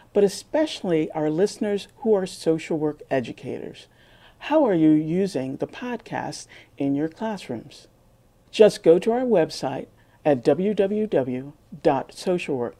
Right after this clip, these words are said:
dot buffalo dot e d u forward slash podcast and click on the Contact Us tab. Again, thanks for listening, and we look forward to hearing from you.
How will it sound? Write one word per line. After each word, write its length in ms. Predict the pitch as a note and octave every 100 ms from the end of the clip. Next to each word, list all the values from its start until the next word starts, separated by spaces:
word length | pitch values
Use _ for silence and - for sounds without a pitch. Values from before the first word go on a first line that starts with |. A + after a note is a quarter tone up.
| _
dot 280 | - C3+ - -
buffalo 540 | E3 - C3 A#2 - _ _ _
dot 240 | D3+ D3 -
e 160 | D#3+
d 80 | D3+
u 320 | C#3+ B2+ G#2+ - _ _ _ _
forward 560 | - - B3+ A#3+ E3+
slash 560 | - - B2+ B2 - - _ -
podcast 920 | - E3+ D3+ - A#2 - - - - - - - -
and 180 | E3 E3
click 300 | - D4 C#4+ _ _
on 140 | - C#3
the 100 | B2
Contact 800 | - G#3 G#3 G#3+ - E3+ E3 -
Us 320 | - - - -
tab. 440 | - - - - - _ _ _ _ _ _ -
Again, 520 | D3+ D3 C3 B2 C#3 - _ _ -
thanks 260 | D#3+ F3
for 160 | - A#3+
listening, 500 | A#3+ A#3 - D#3+ D#3 - _ _
and 120 | D3
we 120 | C#3+
look 260 | C3+ C#3 C#3
forward 540 | - G3+ G#3 G#3 G#3
to 80 | -
hearing 400 | G3 D3+ C#3 A#2+
from 240 | A2+ A#2+ A#2
you. 160 | A2+